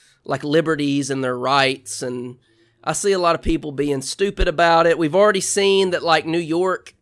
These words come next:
we've already seen this line that New York City can't cancel schools because of how many homeless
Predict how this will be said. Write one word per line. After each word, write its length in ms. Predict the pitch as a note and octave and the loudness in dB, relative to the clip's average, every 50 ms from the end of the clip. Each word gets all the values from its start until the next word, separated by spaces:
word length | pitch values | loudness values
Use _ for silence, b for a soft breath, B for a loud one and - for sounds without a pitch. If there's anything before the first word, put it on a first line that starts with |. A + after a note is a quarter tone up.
| b b b b b b - | b b b b b b -4
we've 120 | D#3+ D3+ | 0 2
already 160 | F#3+ G3+ F#3+ | 4 4 4
seen 180 | - - G#3 F#3+ | 2 0 0 -2
this 140 | F3+ - - | -2 0 2
line 320 | F3+ F3 F3+ F3+ F3+ F3 | 2 4 4 4 4 2
that 120 | D#3+ B2 | 0 -2
New 100 | D#3 E3 | -2 -2
York 300 | F3+ F3 F3 F3+ - - | 0 0 -2 -2 -2 -4
City 320 | - - - F#3 F3 F3+ E3+ | -6 -4 -4 -2 -2 -4 -6
can't 280 | F3 - E3+ D#3+ - | -4 -4 -4 -4 -4
cancel 360 | - - F3 F3 E3 - D#3 C#3 | -4 -2 -2 -2 -2 -4 -8 -10
schools 680 | - - - - F3 F3+ F3 F3 F3 E3+ E3+ D3+ C#3 | -10 -10 -6 -4 -2 -2 0 0 0 -2 -4 -4 -6
because 420 | C#3+ C#3+ C#3 - D#3 D3+ D3 C3+ | -8 -10 -6 -4 -4 -4 -4 -4
of 100 | D3 C3 | -6 -4
how 140 | C#3+ D#3 E3 | -2 -2 -2
many 180 | D#3+ D#3 D3 C#3+ | -2 -2 -4 -4
homeless 640 | C3+ C#3+ E3 F#3 F#3 F#3 F3+ F3 E3+ - - - | -4 -4 -4 -4 -4 -4 -4 -4 -4 -6 -8 -10